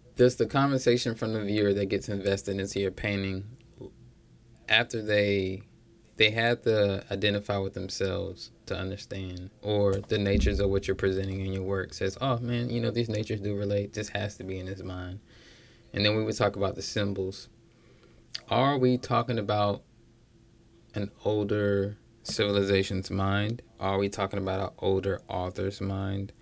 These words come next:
When, if they ask you today,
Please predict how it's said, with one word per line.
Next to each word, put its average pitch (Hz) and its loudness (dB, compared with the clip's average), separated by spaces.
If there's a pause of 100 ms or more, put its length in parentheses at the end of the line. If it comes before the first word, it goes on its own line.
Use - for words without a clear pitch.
(920)
When, 120 2 (1700)
if - 2
they 117 8
ask 113 4
you 107 -8
today, 104 2